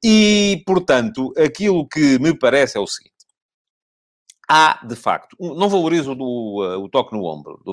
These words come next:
Weigl. Esqueçam lá isso. Não, não, não é para valorizar.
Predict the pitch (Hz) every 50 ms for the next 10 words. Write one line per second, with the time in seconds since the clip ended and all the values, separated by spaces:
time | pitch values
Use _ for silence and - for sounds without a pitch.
0 | 87 95 82 76 71 67 - - - - 151 123 - 123 110 98 82 80 76 -
1 | - _ - 104 104 101 98 101 95 92 92 90 85 - _ - - - - -
2 | - - 151 156 165 160 127 143 131 131 127 117 110 107 87 80 78 71